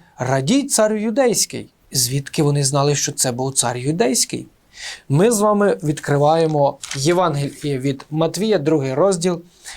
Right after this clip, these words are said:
другий вірш. «Коли прийшли мудреці, бо ніде ми не знаходимо, що його називали царем. Но коли ми відкриваємо від Матвія, другий розділ, там написано, що мудреці прийшли зі сходу і почали шукати.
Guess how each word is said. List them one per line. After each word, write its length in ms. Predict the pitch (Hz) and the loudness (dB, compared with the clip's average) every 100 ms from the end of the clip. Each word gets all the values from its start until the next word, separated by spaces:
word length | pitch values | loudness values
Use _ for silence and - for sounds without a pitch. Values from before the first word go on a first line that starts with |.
| - | -10
другий 340 | 156 170 165 160 | 0 2 4 2
вірш. 420 | 139 120 - - _ _ - _ | 2 0 -4 -14 _ _ -20 _
«Коли 200 | - 156 | 0 2
прийшли 340 | 160 151 135 147 | 2 0 0 0
мудреці, 800 | 143 165 180 - 139 135 180 208 _ - | 2 2 0 0 0 0 -2 -4 _ -4
бо 180 | 151 180 | 2 2
ніде 300 | 196 170 170 | 2 2 2
ми 140 | 151 | 2
не 80 | 143 | -2
знаходимо, 600 | 135 147 - 233 233 208 | -2 -2 2 2 2 0
що 220 | - 175 | -2 0
його 180 | 156 208 | 2 2
називали 520 | 214 160 147 135 147 | 2 0 2 2 2
царем. 400 | 147 226 202 123 - - - - - | 2 4 4 0 -8 -20 -20 -10 -2
Но 320 | 175 196 190 | 2 4 2
коли 240 | 196 214 | 2 2
ми 100 | 208 | 2
відкриваємо 680 | 196 196 185 190 190 190 180 | 0 -2 0 2 2 2 2
від 160 | 175 165 | 0 2
Матвія, 460 | 196 196 247 233 | 0 0 0 0
другий 260 | 160 165 165 | 2 2 2
розділ, 340 | 214 214 175 | 2 2 0
там 160 | 156 208 | 0 0
написано, 400 | 214 233 - 196 | 0 -2 -2 -2
що 180 | - 208 | -2 -2
мудреці 480 | 214 214 233 233 | 0 0 -2 -2
прийшли 400 | 196 160 - 151 | -2 -4 -4 -4
зі 140 | 139 139 | -4 -2
сходу 420 | - - 113 151 | -4 -2 0 2
і 80 | 190 | 0
почали 400 | 185 - 180 180 | 0 2 2 2
шукати. 600 | - 196 127 123 160 | 0 0 0 0 -2